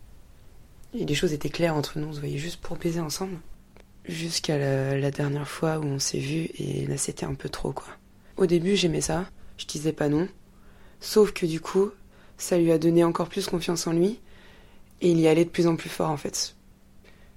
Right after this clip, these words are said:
Et du coup, au bout d'un moment, j'ai dû lui dire non, enfin, genre la fessée que tu viens de me mettre, euh, non, quoi.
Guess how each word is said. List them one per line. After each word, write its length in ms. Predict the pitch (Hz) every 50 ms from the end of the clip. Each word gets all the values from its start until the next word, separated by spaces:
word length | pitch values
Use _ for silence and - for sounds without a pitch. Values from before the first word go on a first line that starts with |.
| - - -
Et 60 | -
du 140 | - 139 135
coup, 180 | - - - 151
au 40 |
bout 100 | 135 139
d'un 100 | - 139
moment, 200 | 139 143 156 156
j'ai 120 | 147 147 160
dû 140 | - - 160
lui 80 | 165
dire 180 | 151 - 156 147
non, 140 | 151 165 170
enfin, 220 | 165 - - 165 151 147 -
genre 180 | - - 170
la 100 | 160 160
fessée 300 | 147 - 180 160 160 175
que 60 | 170 -
tu 60 | - 160
viens 80 | 156 151
de 40 |
me 140 | 151 151 151
mettre, 320 | 160 175 180 180 - - 175
euh, 180 | 156 147 143 151
non, 220 | 160 175 175 180
quoi. 180 | 175 - -